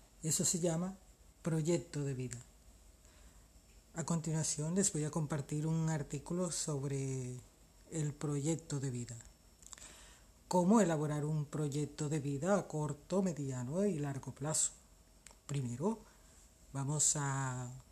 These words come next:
recordar la definición de proyecto de vida. El proyecto de vida es un plan trazado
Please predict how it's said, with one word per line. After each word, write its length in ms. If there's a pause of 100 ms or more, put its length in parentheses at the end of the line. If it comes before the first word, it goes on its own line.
(320)
recordar 720
la 160
definición 540
de 80
proyecto 720 (300)
de 160
vida. 280 (1040)
El 140
proyecto 460
de 100
vida 320
es 220
un 180
plan 340
trazado 680